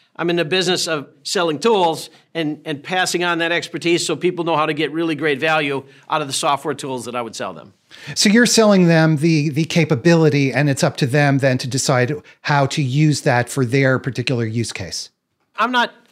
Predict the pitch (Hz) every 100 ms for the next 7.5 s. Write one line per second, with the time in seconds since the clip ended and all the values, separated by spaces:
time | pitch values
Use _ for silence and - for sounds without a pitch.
0 | _ - - 202 202 196 180 160 147 202
1 | 202 175 180 180 180 151 170 151 143 240
2 | 233 156 135 139 170 - - - 196 -
3 | 202 180 - 220 226 185 170 165 160 175
4 | 185 175 160 147 156 180 196 185 160 180
5 | 175 156 160 160 151 156 180 180 185 180
6 | 160 180 165 151 147 135 117 131 117 104
7 | 123 113 90 69